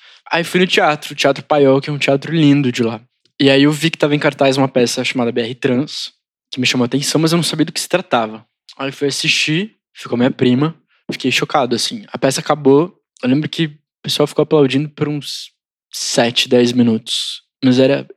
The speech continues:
impressionante, assim, era muito, muito, muito comovente. Hum, saí muito mal. Aquela peça ficou reverberando, assim, por um bom tempo na minha cabeça. Foi quando o assunto, o tema da transfobia, eu comecei a pesquisar mais, estudar mais.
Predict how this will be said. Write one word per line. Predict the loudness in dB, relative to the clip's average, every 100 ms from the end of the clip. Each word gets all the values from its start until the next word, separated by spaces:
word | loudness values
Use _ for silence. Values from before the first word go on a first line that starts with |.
| -16
impressionante, | -2 2 2 2 2 2 0 -2
assim, | -2
era | 0
muito, | 4 6 4 4 4
muito, | 4 4 2 -2
muito | 2 0 0
comovente. | 0 2 2 2 0 -4 -6 -20 -20 -20 -20 -20 -16 -8
Hum, | -6
saí | -2 0 0
muito | -2 -2
mal. | 0 2 0 -4 -14 _ _ _
Aquela | -8 -4
peça | -2 -2
ficou | -2 0
reverberando, | 2 2 2 2 2 0
assim, | -2 -4 -8
por | -8
um | -4
bom | 0 0
tempo | 0 -2 -2
na | -4
minha |
cabeça. | -2 0 2 2 0 -8 -10 -18 -18 -20 -20 -6
Foi | -4
quando | -2 0 2
o | 0
assunto, | 0 -2 -4 -2 -4
o | -2
tema | 2 2 4 0 -4 _ _ -10
da | -8
transfobia, | -4 -4 -2 -2 2 4
eu | 4
comecei | 0 -4 -2
a |
pesquisar | -4 -4 0 2
mais, | 2 2 2 0
estudar | 0 2
mais. | 2 2 2 -2 -6